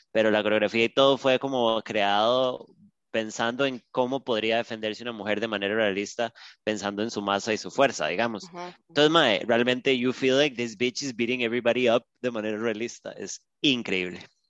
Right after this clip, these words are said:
Speaker 1: Atomic Blonde,
Speaker 2: It's
Speaker 1: diez de
Speaker 2: great
Speaker 1: diez.
Speaker 2: content, mae, it's great
Speaker 1: Presupuesto de
Speaker 2: content.
Speaker 1: treinta millones, hizo cien millones.
Speaker 2: That's, there you, there you go, bitch.
Speaker 1: Yes.
Speaker 2: Este, mm, <clears throat> yo les voy a traer una película de la que ya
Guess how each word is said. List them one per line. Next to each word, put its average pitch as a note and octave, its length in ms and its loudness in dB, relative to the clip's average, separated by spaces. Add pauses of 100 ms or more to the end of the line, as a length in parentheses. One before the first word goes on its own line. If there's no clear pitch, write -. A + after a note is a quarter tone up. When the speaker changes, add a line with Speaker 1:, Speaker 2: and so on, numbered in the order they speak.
Speaker 1:
Atomic G2 360 -6
Blonde, F#2 360 -2
Speaker 2:
It's C#4 140 -6
Speaker 1:
diez D4 80 2
de C4+ 60 2
Speaker 2:
great A#3+ 160 4
Speaker 1:
diez. F#3+ 120 0
Speaker 2:
content, F#3+ 480 -4
mae, E3+ 200 -8
it's D#3+ 80 -8
great D#3+ 80 -12
Speaker 1:
Presupuesto A#2+ 480 2
de C3 40 6
Speaker 2:
content. B2 60 0
Speaker 1:
treinta B2+ 280 2
millones, B2+ 560 2
hizo G#2+ 240 -8
cien F#2+ 220 -6
millones. F#2 720 -8 (1700)
Speaker 2:
That's, D#3 280 -12
there E3 240 -6
you, D#3 160 -8 (140)
there D#3+ 180 0
you A3+ 140 -2
go, G3+ 220 4
bitch. C#3+ 600 -4
Speaker 1:
Yes. G2+ 800 -2 (340)
Speaker 2:
Este, G#3+ 880 4
mm, F#3+ 260 -14 (460)
<clears throat> A3+ 360 -6
yo G3+ 100 -2
les A#3 180 0
voy A#3+ 160 0
a A#3 80 2
traer G#3 240 -4
una G3 160 -4
película - 360 -12
de E3 60 -2
la D#3+ 40 -6
que - 140 -14
ya A#1+ 120 -4